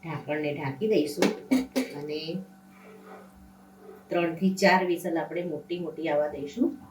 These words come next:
ત્યારબાદ પંદર મિનિટ સુધી એને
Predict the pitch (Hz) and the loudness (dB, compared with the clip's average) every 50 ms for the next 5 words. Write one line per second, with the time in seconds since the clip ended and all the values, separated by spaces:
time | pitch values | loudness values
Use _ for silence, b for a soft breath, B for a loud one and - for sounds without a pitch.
0 | - - - - - - - - - - - - - - - 175 165 160 160 160 | -20 -20 -20 -20 -20 -20 -20 -20 -20 -20 -20 -20 -18 -6 -2 0 2 2 2 4
1 | 190 202 233 - - - - - - - - - - - - - 175 170 165 165 | 6 6 4 4 2 -6 -14 -18 -20 -20 -20 -20 -20 -16 -8 -4 -2 0 4 8
2 | 190 196 196 190 170 165 165 160 - - 175 160 143 147 160 160 156 165 196 269 | 10 10 10 10 8 6 2 -2 -6 -6 -6 -6 -4 -4 -4 -4 -2 -2 0 0
3 | 277 | -2